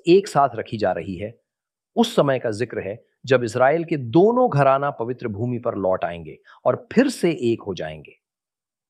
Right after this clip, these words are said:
लेकिन आज तक केवल एक घराना, यहूदा का घराना वापस आया है। सामान्य प्रश्न ये है, ठीक है,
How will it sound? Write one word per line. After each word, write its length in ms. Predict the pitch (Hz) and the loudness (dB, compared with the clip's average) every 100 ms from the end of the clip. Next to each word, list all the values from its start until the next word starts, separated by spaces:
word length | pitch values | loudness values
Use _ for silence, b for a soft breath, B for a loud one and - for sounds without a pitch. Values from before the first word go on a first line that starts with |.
| - | -2
लेकिन 360 | 101 107 82 - _ _ _ _ _ - | 0 -2 -4 -14 _ _ _ _ _ 4
आज 340 | 123 131 127 - | 6 6 2 -6
तक 220 | 82 - _ _ _ _ _ - | -10 -10 _ _ _ _ _ 0
केवल 280 | 143 139 135 - | 2 4 0 -4
एक 300 | 143 160 156 | -2 -2 -2
घराना, 600 | 110 110 107 104 110 113 113 | -4 0 2 0 -2 -6 -6
यहूदा 460 | 104 98 123 123 120 | -2 0 0 0 0
का 140 | 110 | -2
घराना 400 | 98 95 98 95 | -4 -2 -2 -2
वापस 360 | 85 80 90 92 | -4 -6 -8 -12
आया 200 | 78 76 | -12 -12
है। 140 | - _ _ _ _ _ _ _ _ _ _ | -18 _ _ _ _ _ _ _ _ _ _
सामान्य 640 | - 120 101 110 127 147 147 | -2 4 4 4 2 2 -4
प्रश्न 360 | 139 139 - | -4 -6 -4
ये 220 | 139 127 135 | -2 2 2
है, 400 | 123 107 80 _ - | 2 -2 -4 _ -6
ठीक 240 | - 131 | -2 -2
है, 120 | 113 | -4